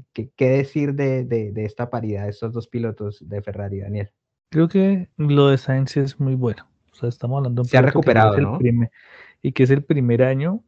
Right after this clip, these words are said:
Speaker 2: en Ferrari. O sea, no es el que, no es Leclerc, que ya lleva un tiempo que conoce el auto, que hacen cuando diseñan el auto, lo hacen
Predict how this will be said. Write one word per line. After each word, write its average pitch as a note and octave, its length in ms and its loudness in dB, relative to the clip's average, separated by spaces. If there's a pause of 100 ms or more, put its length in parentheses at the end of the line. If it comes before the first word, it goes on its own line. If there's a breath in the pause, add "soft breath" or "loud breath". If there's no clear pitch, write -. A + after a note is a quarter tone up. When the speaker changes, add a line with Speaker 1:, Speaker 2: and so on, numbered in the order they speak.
(120)
Speaker 2:
en B2+ 160 -2
Ferrari. C#3 380 0 (160)
O - 60 -20
sea, B2+ 120 -8
no B2 280 -2
es - 360 -2
el C#3+ 200 -2
que, B2+ 300 0
no B2 320 -2
es A#2+ 80 -4
Leclerc, C3 420 0
que C3+ 120 -6
ya B2 140 -2
lleva A#2 380 -4 (380)
un B2 160 -4
tiempo B2 480 -4
que B2+ 100 -10
conoce G#2 420 -6
el A2 100 -4
auto, A2+ 380 -6 (640 soft breath)
que B2+ 180 4
hacen C#3 420 2
cuando A2+ 300 -2
diseñan A#2 480 -2
el A#2+ 100 -2
auto, G#2+ 400 -6 (140)
lo G#2 240 -2
hacen B2+ 420 -8